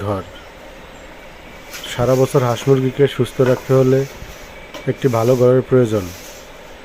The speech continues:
তাই আপনারাও যদি অনেক বেশি করে হাঁস মুরগি পালন করেন, তাহলে চিন্তাভাবনা করবেন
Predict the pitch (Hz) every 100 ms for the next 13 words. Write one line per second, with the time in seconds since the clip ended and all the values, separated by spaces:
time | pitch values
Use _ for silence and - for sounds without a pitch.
0 | - - - - 127 127 120 127 131 135
1 | 139 139 123 - - - - 123 127 135
2 | 131 135 120 113 127 - 135 139 123 120
3 | 139 135 139 135 135 131 117 113 120 -
4 | - 123 123 127 127 131 127 127 131 135
5 | 127 131 123